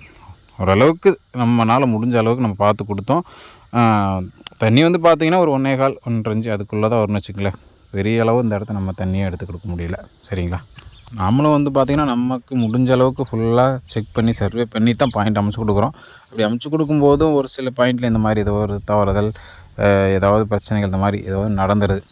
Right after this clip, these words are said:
அதனால இந்த இடத்த நமக்கு ஈல்டு கம்மியா போச்சு. சரிங்களா? அடிக்கணக்கு வந்து பார்த்திங்கன்னா, நம்ம இந்த பாயிண்ட்டை பொறுத்த வரைக்கும் நம்ம சொன்னது கரெக்டா வரல. டிலே ஆகி தான் வந்திருக்கு. அதாவது அடுக்கடுக்க கீழே போய் தான் வந்திருக்கு. அதாவது மட்டம் வந்து பார்த்திங்கன்னா, நம்ம சொன்ன மாதிரி நாலு மட்டம் கட் ஆகிருந்தா கண்டிப்பா இந்த இடத்த நம்ம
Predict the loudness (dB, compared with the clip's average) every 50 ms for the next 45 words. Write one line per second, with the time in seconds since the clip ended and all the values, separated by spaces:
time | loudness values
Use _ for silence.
0 | -20 -12 -6 -2 0 2 2 2 2 2 0 0 0 0 0 0 0 0 0 0
1 | 0 -2 -4 -2 0 0 2 2 0 0 -2 -4 -8 -8 -10 -16 -16 -18 -18 -20
2 | -20 -18 -12 -8 -4 -4 -4 -4 -4 -6 -10 -12 -20 -14 -8 -4 -4 -2 0 0
3 | 0 0 2 2 2 2 2 2 2 2 2 2 2 0 0 2 2 0 0 0
4 | 0 0 -2 0 0 0 2 2 0 0 -2 0 0 -2 0 2 2 2 2 2
5 | 0 0 0 -2 -2 -2 0 2 2 2 2 0 -2 0 -2 -2 -2 0 0 0
6 | 0 0 0 -2 -2 -2 -2 2 2 2 2 2 2 2 0 0 0 -4 -4 -6
7 | -8 -12 -14 -20 -14 -10 -4 0 2 2 2 2 2 0 -2 -2 -4 -4 -4 -2
8 | -2 -2 -2 -2 -2 -2 0 -2 -2 -2 -4 -2 -2 -2 -4 -4 -6 -14 -20 -20
9 | -20 -20 -20 -20 _ _ _ 0 2 4 4 4 4 4 2 2 2 0 0 2
10 | 2 2 2 2 2 2 2 -2 -2 -2 -2 -2 -2 0 0 2 2 2 4 2
11 | 2 2 0 -2 -2 -4 -4 -4 -4 -2 -2 -2 0 0 -2 -4 -4 -6 -6 -6
12 | -6 -4 -2 -2 0 0 -2 -2 -4 -4 -4 -4